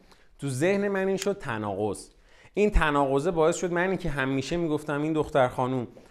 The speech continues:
فوق‌العاده آدم موفقیه، حالا تصویر برندش برای من خراب شد، اصلاً ریخت به هم دیگه، گیجم کرد. نکتهٔ دوم اینه که ببین، این قضیه فقط ظاهری نباید باشه. بحث یک پارچگی، ارتباط و اینا، یه چیز به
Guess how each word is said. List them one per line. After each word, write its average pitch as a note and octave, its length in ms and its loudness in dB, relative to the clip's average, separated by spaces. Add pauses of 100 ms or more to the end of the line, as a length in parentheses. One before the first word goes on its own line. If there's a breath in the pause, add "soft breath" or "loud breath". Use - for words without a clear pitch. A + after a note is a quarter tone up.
(200 loud breath)
فوق‌العاده D#3 680 8
آدم B2 200 2
موفقیه، A#2+ 760 4
حالا E3 280 6
تصویر E3 680 2
برندش E3 480 0
برای C#3+ 220 6
من C#3+ 340 -2 (280)
خراب C3+ 460 4
شد، A#2 180 -6
اصلاً A#2 200 -4
ریخت C#3+ 260 -4
به A#2 80 -6
هم G#2 220 -6
دیگه، F#2 180 -8
گیجم A2 560 -4
کرد. - 180 -16 (800 soft breath)
نکتهٔ A#3+ 380 2
دوم B3 420 2
اینه C#4+ 180 -2
که C#4 120 -4
ببین، A#3 500 -2 (580)
این A3 260 4
قضیه G#3 440 4
فقط A3+ 380 2
ظاهری G3 680 6
نباید B3+ 380 4
باشه. A#2 340 -2
بحث D3 460 2
یک D#3+ 340 0
پارچگی، D3 680 2
ارتباط C#3+ 580 0
و D#3 40 -4
اینا، F3+ 160 -2
یه C4 140 -2
چیز F#3+ 160 -6
به F#3 540 0